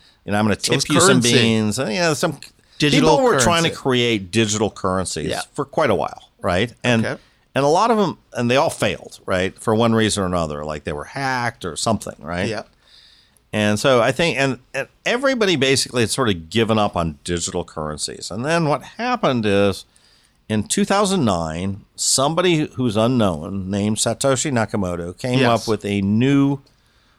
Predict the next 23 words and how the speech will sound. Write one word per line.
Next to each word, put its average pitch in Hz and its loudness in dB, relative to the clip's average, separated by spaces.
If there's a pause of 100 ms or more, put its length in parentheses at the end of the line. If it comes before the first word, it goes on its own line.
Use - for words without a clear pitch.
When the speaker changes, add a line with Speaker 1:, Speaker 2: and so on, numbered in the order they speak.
(140)
Speaker 1:
new 160 4
way, 98 2
new 156 2
approach - 0
to 98 -6
Speaker 2:
<laughs> - -10
Speaker 1:
digital 85 -4
currency, - -10 (140)
right? 92 -4 (580)
And 104 0 (100)
all 226 4
the 320 0
previous 196 0
approaches 95 -2
had 98 -6
sort 160 0
of 139 0
been 110 2
sort 104 -2
of 98 -4
said, 90 -2
"Well, 110 2 (380)
I'm, 123 0